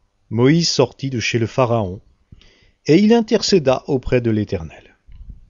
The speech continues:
L'Éternel fit souffler un vent d'ouest très fort, qui emporta les sauterelles et les précipita dans la mer des joncs.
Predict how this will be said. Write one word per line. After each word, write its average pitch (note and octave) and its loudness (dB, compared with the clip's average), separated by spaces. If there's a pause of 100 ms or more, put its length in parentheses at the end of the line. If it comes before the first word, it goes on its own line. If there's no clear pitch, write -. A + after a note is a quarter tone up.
(1300)
L'Éternel C#3 4
fit - -12
souffler - -6
un A#2 0
vent A#2+ 0
d'ouest A2+ -2
très - -6
fort, E2 -12 (520)
qui C3 0
emporta F3+ 2
les C#3+ 0
sauterelles F3 -2
et C#3 2
les A2+ 0
précipita C#3 -4
dans A#2+ -2
la G#2+ -2
mer G2+ -4
des F#2+ -6
joncs. D2+ -14